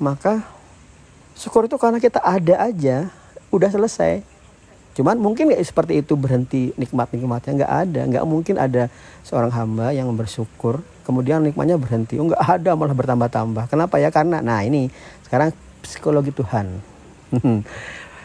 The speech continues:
Psikologi Tuhan, tapi kaum muslimin biasa nggak tahu yang agama yang lain. Psikologi Tuhan itu adalah Tuhan itu senang dipuji. Tuhan itu senang dipuji, senang dipuji, diag-, dibesarkan, senang dipuji. Kalau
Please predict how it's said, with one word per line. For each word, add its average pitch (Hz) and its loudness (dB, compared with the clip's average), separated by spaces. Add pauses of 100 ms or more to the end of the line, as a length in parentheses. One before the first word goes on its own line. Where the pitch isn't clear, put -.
(120)
Psikologi 165 4
Tuhan, 156 4 (560)
tapi 143 0
kaum 117 2
muslimin 120 0
biasa 113 0
nggak 120 -2
tahu 113 -4
yang 110 -4
agama 107 -4
yang 104 -4
lain. 107 -4 (440)
Psikologi 165 2
Tuhan 123 2
itu 139 -2
adalah 147 2
Tuhan 139 -4
itu 170 0
senang 147 0
dipuji. 120 -4 (960)
Tuhan 139 -2
itu 165 0
senang 143 0
dipuji, 127 0
senang 131 0
dipuji, 131 0
diag-, 110 -2
dibesarkan, 123 0
senang 185 0
dipuji. 143 -2
Kalau 156 2